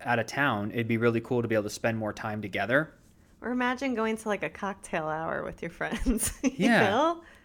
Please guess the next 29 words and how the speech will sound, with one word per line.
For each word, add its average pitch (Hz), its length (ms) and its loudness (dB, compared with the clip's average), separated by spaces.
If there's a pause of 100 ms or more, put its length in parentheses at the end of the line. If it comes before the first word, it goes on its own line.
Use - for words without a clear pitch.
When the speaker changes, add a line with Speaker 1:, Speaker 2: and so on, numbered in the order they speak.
(100)
Speaker 2:
And 226 120 0
everyone 240 360 2
comes 247 280 -2
from 220 160 -4
all 208 120 2
around. 196 260 0
That's, 220 320 -4 (340)
and 262 100 -4
that's 453 220 -2
what's 403 160 -6
gonna 247 180 -2
be 202 120 -2
interesting, 185 600 -6
too, 180 520 0
is 175 380 -2 (500)
what 202 180 0
if 233 160 -2
I 202 200 -2
wanna 202 260 -2
do 190 480 -2 (160)
a 170 380 -2
biking 165 600 -4
class 139 520 -6
with 170 240 -4
the - 80 -8
top 170 360 -8
instructor 170 580 -4
in 156 100 -4
Australia? 165 840 -2